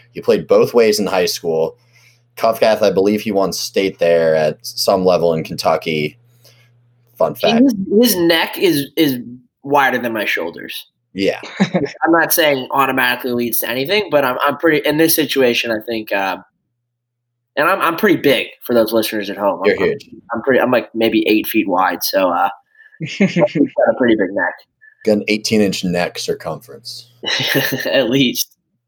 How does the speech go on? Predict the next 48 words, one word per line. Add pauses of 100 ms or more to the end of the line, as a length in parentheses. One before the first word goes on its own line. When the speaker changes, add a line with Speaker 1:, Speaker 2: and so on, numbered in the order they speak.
(840)
Speaker 2:
I'm
excited
about
Michael
Mayer.
He's
gonna,
he's
gonna
do
big
things. (120)
Um, (1300)
but
I,
I,
I
don't
wanna
leave
out
the
loss
of
Chris
Fink,
'cause
I
do
think
that's
a, (240)
that's
a, (100)
that's
a
loss
for
us,
and
that's
a
little
bit
of
a
question
mark.